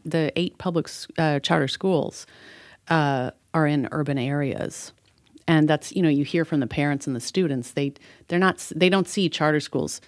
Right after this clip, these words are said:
as an option for everybody, but it's part of the answer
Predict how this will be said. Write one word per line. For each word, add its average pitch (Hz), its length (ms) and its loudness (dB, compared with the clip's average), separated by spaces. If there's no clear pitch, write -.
as - 120 -4
an 151 100 4
option 139 320 0
for - 160 -10
everybody, 151 720 -2
but 160 100 4
it's - 220 -4
part - 560 0
of 131 260 2
the - 140 -4
answer 127 540 -8